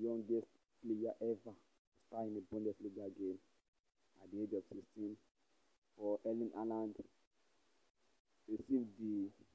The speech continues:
Golden Boy Award in the morning, scored four goals in the evening.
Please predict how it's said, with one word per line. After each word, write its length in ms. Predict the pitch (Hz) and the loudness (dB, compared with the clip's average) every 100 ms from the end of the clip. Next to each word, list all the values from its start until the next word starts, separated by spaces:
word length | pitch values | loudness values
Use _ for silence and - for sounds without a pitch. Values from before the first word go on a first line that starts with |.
| _ _ 107 | _ _ 4
Golden 260 | 113 107 104 | 6 6 4
Boy 220 | 104 95 | 4 4
Award 400 | 92 98 98 90 - _ _ 98 | 6 6 4 0 -10 _ _ -8
in 80 | 95 | -4
the 80 | |
morning, 480 | 92 95 95 98 92 - _ _ _ _ _ - | -2 0 2 2 0 -6 _ _ _ _ _ -2
scored 180 | 113 - - | -2 -2 2
four 240 | 113 110 | 4 4
goals 420 | 110 104 101 101 95 85 | 6 6 6 2 -2 -10
in 80 | 90 | -10
the 100 | 90 92 | -6 -4
evening. 320 | 90 92 90 | -4 -4 -4